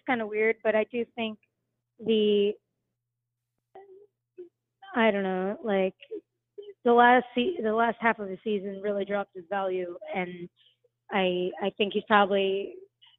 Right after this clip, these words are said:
it takes longer to negotiate, like, with the recency bias, you know?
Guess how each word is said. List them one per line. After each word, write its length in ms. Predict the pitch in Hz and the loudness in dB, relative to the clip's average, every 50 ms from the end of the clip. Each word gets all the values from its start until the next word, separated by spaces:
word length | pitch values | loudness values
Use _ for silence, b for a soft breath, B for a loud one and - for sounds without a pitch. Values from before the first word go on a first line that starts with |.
| - | -12
it 120 | - 226 - | -8 -4 -2
takes 200 | 240 220 - - | -2 -2 -2 -4
longer 440 | 202 208 208 214 214 202 208 202 190 - - | -8 -4 -4 -4 -2 -2 -2 -4 -4 -4 -4
to 380 | 214 190 190 190 190 185 190 - - 214 | -4 -2 -2 0 -2 -2 -4 -6 -8 -10
negotiate, 640 | 208 208 220 208 196 - - 208 196 196 196 202 - - | -6 -4 -4 -4 -4 -4 -4 -2 -2 -2 -4 -6 -6 -6
like, 160 | 196 190 190 - | -6 -6 -6 -6
with 120 | 202 196 - _ _ | -8 -10 -10 _ _
the 80 | - 208 | -4 0
recency 420 | 196 214 196 202 - 196 - 202 | 0 0 0 0 -4 -8 -4 -4
bias, 380 | 190 196 202 196 185 190 190 202 - | -2 0 0 0 0 -2 -6 -8 -8
you 80 | 214 190 | -8 -8
know? 280 | 190 196 196 202 202 | -6 -6 -8 -8 -10